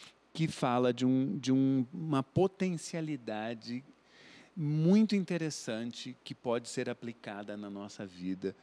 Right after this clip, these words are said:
no dia a dia e nos tratamentos. Então, uma pessoa, por exemplo, com retardo mental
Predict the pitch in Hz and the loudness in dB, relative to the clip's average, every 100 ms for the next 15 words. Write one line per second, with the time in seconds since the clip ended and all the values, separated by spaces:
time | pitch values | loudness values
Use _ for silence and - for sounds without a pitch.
0 | _ _ - 110 104 98 107 104 95 92 | _ _ -10 -6 -4 0 2 2 0 -2
1 | 101 101 156 120 117 - 104 - 110 78 | 0 0 2 0 0 -4 -10 -8 -8 -8
2 | 73 - - - - - - 107 101 - | -12 -16 -18 -18 -20 -20 -4 -4 -4 -8
3 | - 113 - 113 - 120 117 110 107 101 | -2 -2 2 0 4 4 4 2 0 2
4 | 117 117 117 117 101 107 - 95 95 107 | 0 0 0 0 -2 -4 -4 -6 -6 -4
5 | 147 165 110 98 147 | -4 -4 -2 -2 -4